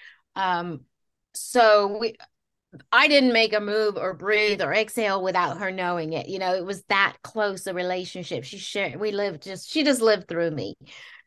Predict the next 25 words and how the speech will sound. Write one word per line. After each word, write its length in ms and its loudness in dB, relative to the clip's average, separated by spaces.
And 240 2
so 540 6
I 200 0
felt 500 0
that 260 2
as 240 -8
soon 300 -2
as 160 4
she 180 -2
passed, 360 2
I 40 2
mean, 140 0
she 140 -2
sent 280 0
a 60 0
sign 420 -4
through 160 -6
the 120 -8
television, 760 -6
um, 440 -2
the 120 -2
next 480 -4
day. 460 -2
And, 440 -2
um, 500 -2